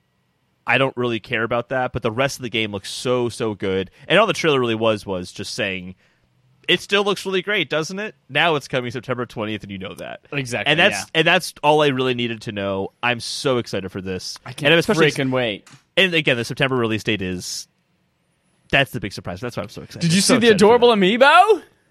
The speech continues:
Speaker 1: I did see adorable amiibo.
Speaker 2: It's so cute!
Speaker 1: I'm, I'm gonna get that one. I haven't
Speaker 2: I
Speaker 1: gotten an
Speaker 2: didn't
Speaker 1: amiibo
Speaker 2: pre-order it.
Speaker 1: since the original batch, but I'm gonna get that one.
Speaker 2: Did you pre-order it?
Speaker 1: Not yet, no. Is it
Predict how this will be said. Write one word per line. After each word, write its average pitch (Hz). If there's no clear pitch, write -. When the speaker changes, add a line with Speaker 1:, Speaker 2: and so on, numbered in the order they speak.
Speaker 1:
I 135
did 180
see 190
adorable 107
amiibo. 95
Speaker 2:
It's 330
so 359
cute! 587
Speaker 1:
I'm, 143
I'm 156
gonna 165
get 101
that 95
one. 104
I 123
haven't 160
Speaker 2:
I 147
Speaker 1:
gotten 147
an -
Speaker 2:
didn't 113
Speaker 1:
amiibo -
Speaker 2:
pre-order 113
it. 104
Speaker 1:
since 127
the 127
original 104
batch, 101
but 104
I'm 95
gonna 90
get -
that -
one. -
Speaker 2:
Did 143
you 151
pre-order 214
it? 330
Speaker 1:
Not 120
yet, 98
no. 92
Is 156
it 135